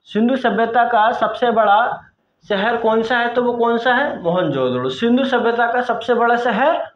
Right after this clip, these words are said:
मोहनजोदड़ो। देखो, शहर और स्थल में अंतर होता है, शहर और स्थल में जमीन आसमान का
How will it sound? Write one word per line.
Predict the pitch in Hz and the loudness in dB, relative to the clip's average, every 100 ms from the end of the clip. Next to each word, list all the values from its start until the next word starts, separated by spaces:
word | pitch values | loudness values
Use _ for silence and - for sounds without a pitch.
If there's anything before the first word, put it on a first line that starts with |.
| _ 160 | _ -4
मोहनजोदड़ो। | 156 180 147 127 117 147 | -2 0 0 0 0 -2
देखो, | 214 247 135 110 - _ _ _ | -2 0 -2 -4 -12 _ _ _
शहर | - 233 196 285 339 | -2 0 2 4 4
और | 233 254 262 | 4 4 4
स्थल | 233 - 240 262 | 0 -2 -2 2
में | 254 262 | 2 2
अंतर | 185 185 226 185 | 2 0 2 2
होता | 151 - 131 | 0 -2 -4
है, | 120 117 - _ | -4 -6 -12 _
शहर | 196 175 208 277 339 330 - _ - | -4 0 2 4 2 0 -8 _ 2
और | 208 254 240 180 | 4 4 4 0
स्थल | 190 233 214 | -2 0 2
में | 214 247 277 | 4 4 4
जमीन | 196 185 196 202 | 2 2 2 0
आसमान | 170 180 190 180 180 | 0 0 0 0 -2
का | 190 | -2